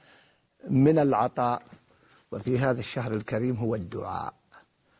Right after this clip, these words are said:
فإن دعوة المسلم لأخيه بظهر الغيب دعوة عظيمة مستجابة، وملك يقول: "ولك بمثل".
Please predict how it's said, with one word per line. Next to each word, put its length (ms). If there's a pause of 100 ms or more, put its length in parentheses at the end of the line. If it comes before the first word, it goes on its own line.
(100)
فإن 380
دعوة 360
المسلم 400
لأخيه 440
بظهر 420
الغيب 500 (1040)
دعوة 300
عظيمة 420
مستجابة، 640 (180)
وملك 520
يقول: 580
"ولك 420
بمثل". 560